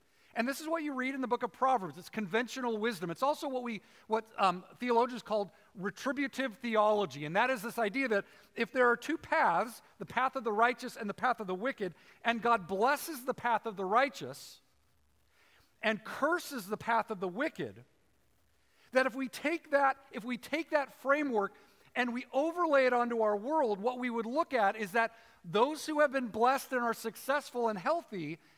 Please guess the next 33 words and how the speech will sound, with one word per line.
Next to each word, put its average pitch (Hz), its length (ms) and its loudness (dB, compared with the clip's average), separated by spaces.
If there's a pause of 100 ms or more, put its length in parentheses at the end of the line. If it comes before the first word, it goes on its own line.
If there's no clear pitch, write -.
(100)
have 220 240 0
been 214 160 2
blessed 208 520 0
by 202 200 4
God, 185 600 2 (1080)
and 240 240 4
those 285 320 4
who 285 160 -4
are 226 400 6
struggling 247 920 4 (400)
with 226 280 2 (180)
maladies 214 960 2 (220)
or 226 380 4
with 226 260 -2
any 302 240 0
other 294 240 2
sort 247 260 0
of 202 120 -2
thing, 185 360 -2 (300)
that 240 240 0
they 262 160 4
have 254 240 0
gotten 262 240 4
to 277 140 -2
that - 120 2
place 208 280 -2
because 240 360 -2
they 247 140 2
are 254 120 4
on 240 220 4
the 240 80 0
wrong 226 360 2
path, 277 460 0